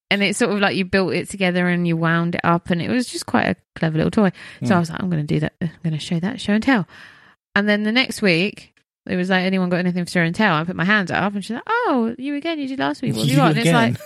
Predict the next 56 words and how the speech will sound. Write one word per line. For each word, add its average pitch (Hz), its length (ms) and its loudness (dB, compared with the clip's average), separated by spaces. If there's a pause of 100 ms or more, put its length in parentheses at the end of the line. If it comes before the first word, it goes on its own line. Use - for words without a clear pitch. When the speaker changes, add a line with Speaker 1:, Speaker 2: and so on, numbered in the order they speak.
(120)
Speaker 1:
"Yeah, 269 160 2
yeah, 269 360 4
oh, 349 40 0
Jenna, 339 440 2
Jenna 320 200 0
wants 277 160 0
to 311 80 -4
talk 330 220 0
to 240 100 -2
us 226 120 -2
all 202 120 0
again, 190 220 0
of 220 120 -6
course." 302 260 0 (400)
Um, 202 380 2
but 196 340 2
it - 80 -6
was 190 160 -4
like, 190 260 0 (220)
"Yeah, 214 220 -4
Jenna, 208 240 -4
you 202 140 -2
showed 220 160 -6
us 214 140 -6
this 196 160 -6
last 202 240 0
week. 160 320 -6
Same 165 200 0
thing." 170 260 0
I 175 40 -4
was 185 100 0
like, 185 120 -4 (240)
"Yeah, 180 380 2 (180)
but 170 160 0
he 233 200 0
wasn't 165 280 0
here 147 260 -8
and - 120 -8
neither 185 180 0
was 180 140 -2
he." 247 180 -2 (580)
So, 190 200 2
Speaker 2:
<laughs> - 120 0
Speaker 1:
it's - 160 0
a 277 60 2
true 208 160 2
story. 151 280 -2 (220)
<laughs> 208 380 -4 (340)
And, 202 220 0
um, 190 420 0
so - 160 -2
I 180 540 2
thought 170 440 0 (100)
I 160 100 0
needed 156 360 -2
to 175 120 -12